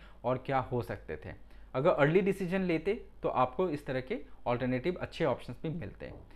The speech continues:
माता गुजरी फ़ोर थर्टी नाइन पे अलॉट हुआ था मॉपअप राउंड में आखिरी सीट। रोहिलखंड, मुजफ्फरनगर, काटुरी मेडिकल कॉलेज गुंटूर, ये सब अच्छे ऑप्शंस अल्टरनेटिव हो सकते थे। नारायण मेडिकल कॉलेज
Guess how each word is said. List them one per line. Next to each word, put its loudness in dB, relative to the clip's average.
माता 12
गुजरी 6
फ़ोर 4
थर्टी 4
नाइन 2
पे 0
अलॉट 6
हुआ 2
था -2
मॉपअप 0
राउंड 0
में -4
आखिरी -4
सीट। -4
रोहिलखंड, 4
मुजफ्फरनगर, 0
काटुरी -2
मेडिकल -4
कॉलेज -4
गुंटूर, -8
ये -4
सब -6
अच्छे -6
ऑप्शंस -4
अल्टरनेटिव -4
हो 0
सकते -10
थे। -12
नारायण 10
मेडिकल 4
कॉलेज 4